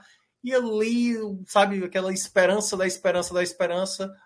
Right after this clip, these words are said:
o Bahia, mas o Bahia eu, eu já também considero virtualmente eliminado, né? Porque o Bahia, além de ter que tirar, tudo bem que vai enfrentar o Fluminense do Piauí, mas é o Fluminense do Piauí fora de casa. É um gramado horrível lá do Lindolfo Monteiro.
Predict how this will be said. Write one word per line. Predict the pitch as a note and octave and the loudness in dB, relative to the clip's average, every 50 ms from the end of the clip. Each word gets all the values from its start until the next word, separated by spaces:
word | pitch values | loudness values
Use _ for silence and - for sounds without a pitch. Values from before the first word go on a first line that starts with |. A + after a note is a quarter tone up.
| _ _ - | _ _ -14
o | D3+ | -10
Bahia, | D3 D3 E3+ D#3+ D3+ C#3+ C#3+ D3+ D#3+ E3 F3 F3+ E3+ C#3+ D3 | -2 4 6 8 8 6 4 0 0 0 0 0 -2 -2 -2
mas | C#3 C3 C#3 D3 C#3+ C#3 | 2 2 2 2 0 -2
o | D3+ | -2
Bahia | D3 D3 C#3+ C3+ B2+ C3+ D3 | 2 4 4 4 2 0 -4
eu, | D3+ D3+ D3 | -6 -6 -6
eu | D3 C#3+ B2+ | -6 -4 0
já | C#3+ C#3 | 0 0
também | C3+ - C#3 C3 C#3 | 0 0 -6 -8 -8
considero | C3+ D3 C3+ - B2+ B2 B2+ C3+ B2 | -8 -8 -10 -6 0 0 0 0 -2
virtualmente | C3+ D3 C#3+ - E3 C#3+ C3 C#3 C3+ - E3 | -6 -6 -4 -4 -4 -2 -2 -4 -6 -6 -10
eliminado, | D#3 E3 E3+ F3+ D#3 A#2 G2 F#2 F2+ F2+ | -12 -10 -8 -4 0 0 0 -2 -2 -8
né? | F#2 F#2 | -12 -12
Porque | - _ _ _ - B2 A#2+ A#2+ A#2+ _ - - - _ _ _ _ _ _ _ | -12 _ _ _ -4 -4 -4 -4 -4 _ -20 -20 -20 _ _ _ _ _ _ _
o | G#2+ | -2
Bahia, | A2 C3+ C3+ B2+ A#2 A2+ A2 A2 A2 | 4 6 6 6 6 4 2 0 0
além | - B2+ A#2+ B2 C#3 E3 | 2 0 0 2 0 -2
de | E3 F3+ | -4 -6
ter | - F3 E3 | -6 -6 -6
que | E3 E3 | -6 -6
tirar, | - - - C3 A2+ | -8 -2 0 0 0
tudo | - - D3+ | 0 -2 -4
bem | D3 F3 | -2 0
que | F#3 F#3 | 2 2
vai | F#3+ F3+ | 0 0
enfrentar | F#3 F3+ E3+ D3 D#3 D#3+ | 0 -4 -2 2 4 2
o | D#3+ | 2
Fluminense | D#3+ - F3 E3+ D#3+ D#3+ - - | 2 -4 -6 -4 -2 -2 -4 -4
do | - | -6
Piauí, | - - F#3 F#3+ F#3+ D3+ A#2 G2 F#2 - | -4 2 4 4 4 4 0 -4 -4 -2
mas | G#2+ A2+ A#2 | -2 0 0
é | B2+ | 0
o | C3 C3 | -2 -4
Fluminense | - D#3+ D3+ D3 D#3 F3+ F3+ - | -4 -10 -8 -6 -6 -6 -6 -6
do | F#3 - | -12 -6
Piauí | - E3+ C#3+ C#3 D3+ F3 | -2 -2 0 0 -2 -4
fora | F3 - - - E3+ G3 A#3 A3+ G#3 | -8 -8 -6 0 2 2 4 2 0
de | - - - | -4 -6 -4
casa. | - A#2 G#2+ G2 G2 - - _ _ _ _ _ _ _ | -2 0 0 0 -2 -8 -18 _ _ _ _ _ _ _
É | - | -12
um | A2+ | -6
gramado | A2 B2 C3+ C3+ C#3 D3+ D#3+ D#3 D#3+ E3 | -2 0 2 4 6 4 4 4 2 -2
horrível | E3 F#3 F3 D3 B2+ D3 F3+ F#3+ E3 C#3+ C#3+ | -2 -2 -2 -2 -2 0 0 0 -2 -2 0
lá | B2 B2+ B2+ | 2 2 2
do | C3 C3+ | 0 -2
Lindolfo | C3 C3+ C3 B2 C3+ B2 B2+ - | -6 -6 -4 -2 -4 -4 -4 -8
Monteiro. | C3+ B2+ A#2+ A#2+ A2+ A2 B2 C#3 D3+ D#3 D#3 D#3+ | -8 -8 -8 -6 -2 0 2 2 0 0 -4 -14